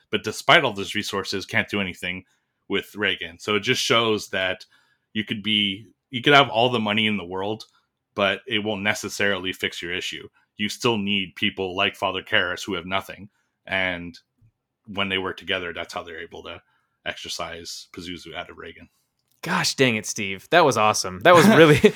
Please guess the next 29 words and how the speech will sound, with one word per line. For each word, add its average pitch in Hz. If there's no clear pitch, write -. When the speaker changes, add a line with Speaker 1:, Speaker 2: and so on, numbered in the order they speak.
Speaker 2:
<laughs> -
that 220
was 208
really 175
well 147
said, 131
actually. 110
And 110
I'm 123
very 117
impressed 107
with 98
that 95
because 110
I 131
did 131
not 123
even 110
think 104
about 90
that. 92
'Cause 131
when 151
I -
was 139
writing 170
this, 113
I'm 123
like, 117